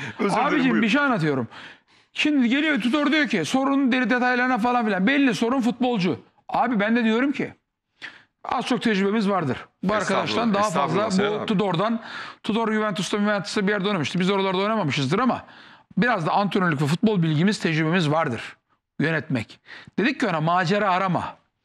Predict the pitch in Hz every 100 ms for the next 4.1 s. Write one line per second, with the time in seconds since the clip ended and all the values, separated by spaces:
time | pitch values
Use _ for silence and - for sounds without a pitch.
0 | - _ _ 156 233 240 - 214 202 190
1 | 185 185 208 208 - 185 156 196 - 185
2 | 170 170 151 185 170 196 151 175 - -
3 | - - 104 156 175 277 - 196 - 247
4 | 175